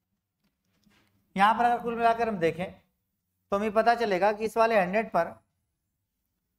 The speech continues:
जो हमें इंटरेस्ट मिलने वाला है, वो हमें कितने दिन मिलने वाला है? तीन साल, है ना। अब ऐसा भी कर सकते हैं कि सौ पे मिला, फिर दो सौ हो गया, ऐसा भी करते हैं, एक ही बात।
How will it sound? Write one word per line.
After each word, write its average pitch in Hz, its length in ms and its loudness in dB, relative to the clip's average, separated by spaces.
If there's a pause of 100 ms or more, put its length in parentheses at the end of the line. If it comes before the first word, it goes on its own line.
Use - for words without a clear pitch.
(520)
जो 208 100 0
हमें 214 160 2
इंटरेस्ट 226 320 -2
मिलने 226 240 0
वाला 185 240 4
है, 135 240 -4 (1040)
वो 214 60 0
हमें 202 420 -2 (1040)
कितने 196 180 -6
दिन 220 100 -4
मिलने 214 180 -2
वाला 214 120 0
है? 220 160 -10
तीन 208 220 -6
साल, 101 200 -14 (840)
है 165 60 -8
ना। 226 80 -14 (840)
अब 185 120 0
ऐसा 202 200 2
भी 226 100 -2
कर 220 80 -4
सकते 214 180 -6
हैं 208 80 -6
कि - 60 -20
सौ 202 140 2
पे 208 140 -4
मिला, 214 200 0
फिर 208 120 -4
दो 156 160 -4
सौ 156 100 -8
हो 151 100 -4
गया, 151 140 -6
ऐसा 156 160 -8
भी 143 100 -8
करते 131 240 -12
हैं, 175 80 -8
एक - 60 -14
ही 143 80 -12
बात। 107 180 -12